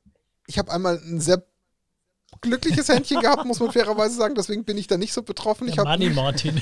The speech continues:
Speaker 1: <laughs> da hat der Money Martin richtig Glück gehabt. Die Anekdote erzähle ich noch schnell. Ich hab mal, ähm, damals, ähm, vor, boah, ich glaub, zwei Jahren auf der Messe München gedacht, naja, in diesem Unstable sind ja schon ganz schöne Full-Art-Länder, die hättest du auch mal gern.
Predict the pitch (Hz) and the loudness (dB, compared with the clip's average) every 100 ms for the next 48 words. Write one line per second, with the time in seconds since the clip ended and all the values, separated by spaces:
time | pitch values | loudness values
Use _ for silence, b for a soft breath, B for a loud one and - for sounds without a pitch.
0 | - - 170 - 208 196 185 208 190 196 | -4 -2 2 2 4 4 4 2 2 0
1 | 190 196 - 220 220 208 196 175 180 175 | -2 -4 -4 -4 -2 -2 -2 0 0 0
2 | 180 180 170 - 185 180 180 185 175 175 | 0 -2 -2 -2 -2 -2 -4 -2 -2 -2
3 | 180 170 165 160 - 151 151 151 - 147 | -4 -2 0 0 0 -2 -2 -6 -4 -2
4 | 170 170 - - 151 151 151 147 - 147 | 0 0 -2 -4 0 0 0 -4 -2 0
5 | 143 131 135 131 139 - - - 139 139 | 0 0 -4 -4 -8 -10 -14 -6 -2 0
6 | 160 143 - 139 147 - 147 175 180 160 | -2 -4 -6 -4 -2 -2 -2 -2 -4 -2
7 | 156 - - B B B 113 120 123 143 | -2 -4 -12 B B B -6 -2 0 -2
8 | 160 - _ 139 127 151 143 - 147 190 | -4 -10 _ -4 -4 -4 -8 -6 -4 -4
9 | - 170 160 151 151 156 - 175 180 160 | -2 -2 -2 -2 -2 0 0 -2 -2 -2
10 | 156 160 - 165 160 151 135 143 - 190 | -2 -2 0 0 0 -2 -4 -4 2 2
11 | 127 127 127 127 131 135 170 - - - | 2 -2 -2 -2 -4 -4 -4 -6 -4 0
12 | 160 131 123 123 117 117 | 0 0 -4 -2 -4 -6